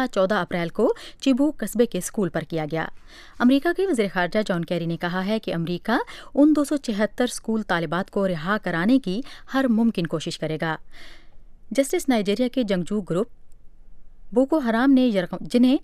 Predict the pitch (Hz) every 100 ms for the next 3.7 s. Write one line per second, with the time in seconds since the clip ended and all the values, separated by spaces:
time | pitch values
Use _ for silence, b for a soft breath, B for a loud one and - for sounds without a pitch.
0 | b b 196 269 277 302 247 180 196 226
1 | 240 247 202 175 160 208 196 190 190 160
2 | 190 208 180 202 202 160 208 190 208 202
3 | 147 160 156 - 170 170